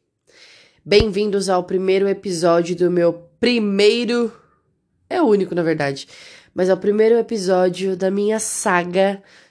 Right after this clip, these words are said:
de mudança de hábito. Pois é, meu nome é Priscila,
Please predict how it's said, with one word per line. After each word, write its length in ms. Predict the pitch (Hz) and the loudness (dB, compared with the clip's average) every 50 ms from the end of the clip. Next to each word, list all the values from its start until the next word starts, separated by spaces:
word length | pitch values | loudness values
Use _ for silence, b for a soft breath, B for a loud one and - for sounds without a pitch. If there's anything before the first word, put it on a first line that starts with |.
| b - | b -12
de 160 | 175 175 190 | -6 -4 -2
mudança 840 | 190 190 190 180 165 170 190 196 202 208 202 - - 220 214 - - - | 0 0 0 0 0 0 0 0 0 0 -4 -6 -6 -6 -6 -6 -6 -10
de 240 | 160 160 180 196 | -10 -6 -2 -2
hábito. 600 | 190 165 143 147 151 156 156 156 - - 156 156 156 _ _ _ _ _ _ _ _ _ _ _ _ - - _ _ _ | 0 0 -2 -4 -6 -8 -10 -10 -8 -8 -10 -10 -12 _ _ _ _ _ _ _ _ _ _ _ _ -20 -20 _ _ _
Pois 280 | - 175 175 175 160 160 | -4 0 0 0 0 0
é, 180 | 151 139 139 B B B B B B B B | -2 -4 -4 B B B B B B B B
meu 140 | - 180 175 | -2 0 2
nome 160 | 175 175 175 | 2 2 2
é 40 | 170 | 0
Priscila, 800 | 165 170 160 156 160 - - 214 220 220 233 240 247 262 262 - | -2 -4 -6 -6 -6 -6 -2 0 2 2 2 2 2 0 -4 -10